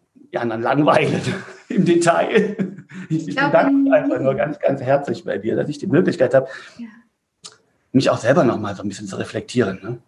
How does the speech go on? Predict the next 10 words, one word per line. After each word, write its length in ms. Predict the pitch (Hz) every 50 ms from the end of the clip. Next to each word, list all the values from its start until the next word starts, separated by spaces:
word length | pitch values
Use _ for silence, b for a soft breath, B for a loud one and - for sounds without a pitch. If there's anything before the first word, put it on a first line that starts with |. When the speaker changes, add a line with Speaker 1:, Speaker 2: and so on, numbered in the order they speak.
| _
Speaker 1:
Also 160 | - - - 104
es 120 | - -
ist 140 | 104 - -
ja 300 | 104 - - 101 - - -
ein 100 | - 101
Geschenk, 680 | 101 104 104 - - 131 131 127 123 120 95 - - -
ne, 120 | - - -
dass 140 | - - -
ich 200 | - - - B B B
Speaker 2:
Ja. 120 | B 202